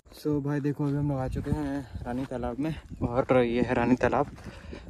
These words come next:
तो यहाँ पे देखो मस्त ऐसा बैठने के लिए भी बनाया गया है, तो अगर आप आते हो तो आके बैठ सकते हो,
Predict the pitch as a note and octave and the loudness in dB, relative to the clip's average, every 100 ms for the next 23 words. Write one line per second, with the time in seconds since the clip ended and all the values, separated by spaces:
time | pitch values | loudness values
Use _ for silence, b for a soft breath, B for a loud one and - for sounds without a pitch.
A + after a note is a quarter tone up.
0 | - C3 B2 B2+ C#3 C#3+ D3 D3 D3 C#3+ | -4 0 2 4 6 6 8 6 4 2
1 | D3+ C3+ C3 C#3 C#3 C#3 C#3+ C3 B2+ C3+ | 4 4 4 6 8 10 10 10 8 10
2 | C#3 B2+ B2+ A#2+ A#2+ B2+ B2 A#2+ - A#2 | 10 8 6 6 6 6 8 8 8 4
3 | A2 C#3 B2+ B2 A#2 A#2+ C3 C3 C3+ - | 4 2 4 4 4 4 4 4 -2 -4